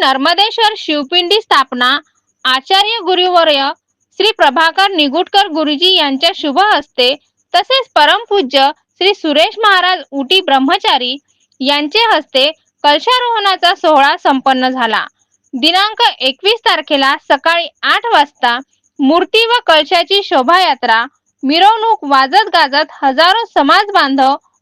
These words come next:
परभणीकर, माता भगिनी व बालगोपाल यांचेसह मनोरंजन करीत राम मंदिर कोमटी गल्ली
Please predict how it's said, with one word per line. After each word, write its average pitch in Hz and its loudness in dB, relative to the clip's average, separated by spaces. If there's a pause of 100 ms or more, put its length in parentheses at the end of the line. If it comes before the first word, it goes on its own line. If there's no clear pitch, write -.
(140)
परभणीकर, 294 2
माता 302 0
भगिनी 285 -2 (280)
व 330 4
बालगोपाल 302 0
यांचेसह 277 0 (400)
मनोरंजन 440 0
करीत 311 0
राम 285 0 (100)
मंदिर 311 -2 (120)
कोमटी 294 0
गल्ली 262 -2